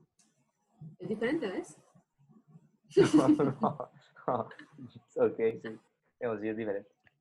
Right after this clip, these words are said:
Speaker 2: Para la gente que está escuchando en Spotify o lo que sea, pues Nana se acaba de poner un vaso verde a la par del pelo y lo comparó.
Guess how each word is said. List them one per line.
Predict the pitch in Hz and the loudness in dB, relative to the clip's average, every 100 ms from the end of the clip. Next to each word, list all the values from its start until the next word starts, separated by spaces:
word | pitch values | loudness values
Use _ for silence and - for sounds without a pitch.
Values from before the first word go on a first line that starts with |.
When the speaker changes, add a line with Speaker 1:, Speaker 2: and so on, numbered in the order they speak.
| _ _ _ _ | _ _ _ _
Speaker 2:
Para | 117 110 | 0 2
la | |
gente | 110 127 | 2 -2
que | 131 | 0
está | 117 | 0
escuchando | 113 139 131 131 135 | 0 0 -2 0 -2
en | 127 110 104 | 0 -2 -8
Spotify | - 131 131 123 104 | 0 2 4 0 0
o | |
lo | 101 | -4
que | - | 0
sea, | 131 147 | 2 2
pues | 110 | 0
Nana | 107 113 113 | -4 -4 -4
se | |
acaba | 113 113 | 0 0
de | 113 | 0
poner | 113 117 | -2 -2
un | 117 | 2
vaso | 117 113 117 | 2 4 2
verde | 117 123 123 | 2 2 0
a | |
la | 98 | 0
par | 107 113 | 0 0
del | 123 117 | 0 0
pelo | 117 | -2
y | 113 | -2
lo | 110 | -4
comparó. | 107 95 110 | -4 -2 -2